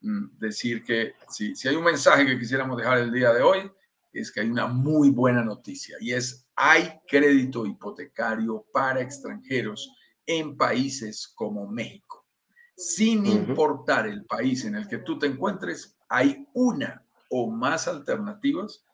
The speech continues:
Speaker 1: para que tú puedas obtener un crédito hipotecario. Yo creo que ese mensaje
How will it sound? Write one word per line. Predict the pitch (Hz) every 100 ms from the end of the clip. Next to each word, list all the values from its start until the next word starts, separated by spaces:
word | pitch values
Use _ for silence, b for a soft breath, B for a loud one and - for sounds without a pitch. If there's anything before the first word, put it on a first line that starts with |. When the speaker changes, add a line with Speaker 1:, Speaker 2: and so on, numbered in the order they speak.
| _ _
Speaker 1:
para | 104 104
que | - 104
tú | - 147 139
puedas | 120 117 117
obtener | 113 - 98 101
un | 101
crédito | 104 107 98 98
hipotecario. | - - - - - _ _ -
Yo | 160
creo | 139 190
que | 180 - -
ese | 190 196 196
mensaje | 175 147 135 185 160